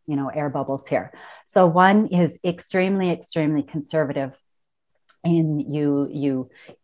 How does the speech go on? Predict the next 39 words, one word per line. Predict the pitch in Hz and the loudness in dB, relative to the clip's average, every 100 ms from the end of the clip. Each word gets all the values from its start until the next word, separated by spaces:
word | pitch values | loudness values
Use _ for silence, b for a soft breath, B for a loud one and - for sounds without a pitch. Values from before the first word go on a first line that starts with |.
| 180 - _ _ - | -6 -6 _ _ 0
basically | 185 175 190 - 156 | 4 4 2 2 2
going | 156 147 | 2 0
back | 143 139 131 - | 2 0 0 -6
to | 151 139 139 - - _ _ | -4 -2 -2 -6 -18 _ _
pre-education | - 165 151 151 147 - 147 135 - 143 | -6 -2 0 -2 -4 -6 -4 -4 -4 -2
where | 139 131 | -2 -2
the | 143 | -6
child | - 180 180 175 | 2 6 6 4
is | 143 | -4
a | - | -2
blank, | 143 139 - - | -2 -2 -4 -12
blank | 135 143 139 - | -6 -4 -4 -4
slate. | 180 160 160 - b b b | 4 4 4 -4 b b b
You | - 170 | 0 2
need | 156 - | 2 0
to | - 147 139 - - | 0 0 0 -6 0
force, | 156 151 - - - _ _ | 2 2 -2 -16 -20 _ _
you | 147 | -4
know, | 139 - | -4 -6
force | - 175 151 | 2 4 4
facts | - 156 143 - 151 | 4 4 4 0 -4
on | 143 | 0
them. | 143 135 | 0 0
And, | - 139 131 135 - _ _ - | -2 -4 -4 -6 -12 _ _ -6
you | |
know, | 135 123 | -6 -2
that's, | 147 139 - | 0 0 0
that's | 151 - | 0 0
all | 135 | -4
kids | - 143 135 | -4 -8 -6
are | |
good | 131 123 | -8 -10
for. | - - - B B B B | -12 -14 -16 B B B B
The | 196 | 6
other | 196 196 | 6 6
one | 143 175 | 4 0
is | 185 165 - | 0 -2 0
extremely | 170 - - 202 247 226 147 | -6 -6 -4 0 4 4 4
progressive, | - - 196 208 - 143 | 0 0 0 0 -4 -2